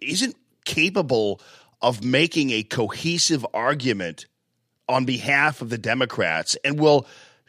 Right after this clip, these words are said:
do her little follow the bouncing ball hand gestures about dog whistles and make America white again and everything else.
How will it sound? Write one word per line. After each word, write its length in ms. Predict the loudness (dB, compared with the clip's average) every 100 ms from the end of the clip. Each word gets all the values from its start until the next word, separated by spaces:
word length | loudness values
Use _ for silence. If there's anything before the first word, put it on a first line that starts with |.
| -10
do 260 | 0 2 4
her 180 | 4 4
little 240 | 4 2
follow 340 | 2 6 6 6
the 80 | 6
bouncing 440 | 6 4 2 2
ball 300 | 6 6 6
hand 380 | 4 -2 -2 0
gestures 480 | 0 -2 -2 -4 -2
about 380 | -2 -4 -2
dog 380 | 4 6 4 0
whistles 480 | -2 0 0 0 0
and 180 | 0 0
make 200 | -2 0
America 460 | 0 0 0 0
white 380 | -2 2 2 2
again 340 | -2 -2 -2 -2
and 100 | -4
everything 240 | -4 -4
else. 160 | -4